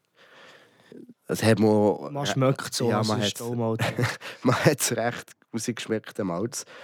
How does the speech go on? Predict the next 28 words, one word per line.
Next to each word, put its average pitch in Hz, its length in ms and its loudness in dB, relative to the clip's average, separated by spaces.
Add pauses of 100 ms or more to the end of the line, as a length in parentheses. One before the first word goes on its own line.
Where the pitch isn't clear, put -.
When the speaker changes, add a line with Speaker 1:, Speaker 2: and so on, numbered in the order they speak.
(120)
Speaker 1:
Es - 140 -8
hat, 98 160 -2
äh, 82 180 -4
vier 101 260 -6
Komma 90 460 -6
acht - 380 -16 (960)
Prozent 95 680 -6 (220)
Alkohol. - 680 -8 (440)
Und 101 340 -4
eben 98 180 -2
für 87 140 -8
die, 95 120 -4
die 92 100 -10
Justus 92 360 -8
vielleicht 87 280 -4
nicht 87 180 -2
kennen, 110 240 0
das 95 160 -2
ist - 80 -6
das 87 140 -4
Freiburger 117 500 -2
Bier. 127 220 -2
Es 131 100 -2
kommt 98 180 -2
das - 60 -8
Plafeyen 107 540 -2
oben 101 260 -2
gemacht, 101 520 -2